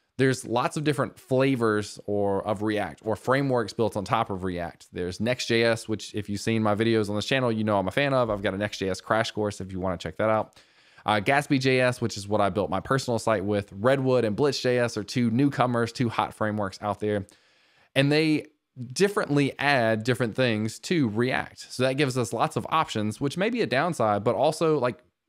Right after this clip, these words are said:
once you get into one of these things and appreciate them for what they do, they can give you some of the structure that, like, Angular doesn't in some ways. They can give you some of the opinionate-, uh, the opinion,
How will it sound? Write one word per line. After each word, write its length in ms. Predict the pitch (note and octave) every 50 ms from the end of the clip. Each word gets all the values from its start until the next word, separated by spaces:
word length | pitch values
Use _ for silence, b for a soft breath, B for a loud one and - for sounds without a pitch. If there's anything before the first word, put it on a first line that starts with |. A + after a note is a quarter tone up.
| _
once 340 | - B2 A#2 C3+ D#3 D3+ -
you 60 | F3
get 180 | D3 C3 C3+ C3
into 320 | B2+ C#3 F3 F#3+ - -
one 140 | B2+ B2 A#2+
of 80 | A#2 A2
these 180 | G#2+ G#2+ G2+
things 280 | - - G#2+ A2 A2 G2+
and 100 | A2 G#2
appreciate 640 | F#2+ - - C#3 D3+ D3+ - C#3 A#2+ A2 G2+ A2
them 200 | A#2+ B2 A#2 A2+
for 140 | A2 - A2
what 180 | A2 A2+ A2+ G#2+
they 140 | - G#2 G2
do, 320 | G2 D#3+ F#3+ F#3 C#3 A2+ b b b b b b b b
they 120 | - C3+
can 260 | E3 D#3+ G#3+ G3+ D#3 B2+
give 200 | C3 D3 D#3+ F#3+
you 160 | F#3+ F#3 F3
some 220 | - - C#3+ C#3
of 80 | C#3+ C3
the 80 | B2
structure 640 | A2+ - - A2+ A#2+ D#3 - - A2 G#2 G2+ G2 G2 _
that, 160 | - A2+ - F2+
like, 180 | A#2+ A#2 - -
Angular 380 | A2+ C3 D#3 D3+ D#3+ D3+ B2+
doesn't 480 | G#2+ F#2 A#2 B2+ F3 F#3 E3+ G2 - -
in 180 | F2 G#2+ A2
some 220 | G2+ - A2 G#2+ G#2
ways. 200 | G2+ F#2+ F#2+ F2+
They 120 | A2 B2
can 160 | B2+ C#3+ C3
give 200 | A2+ A2+ C3 C3+
you 120 | D3 D#3 D3
some 160 | - C3+ B2+
of 60 | A#2+
the 140 | A2+ A2 G#2
opinionate-, 920 | G2+ - - C#3 B2 B2 A#2 A2+ A#2 A#2+ A#2 A#2 A#2 A2+ G#2+ A2+ C3+ B2+ -
uh, 140 | - A2 G#2+
the 160 | A2 A#2 A#2
opinion, 440 | A2 - - C#3 C#3+ D#3+ A#3+ B3 -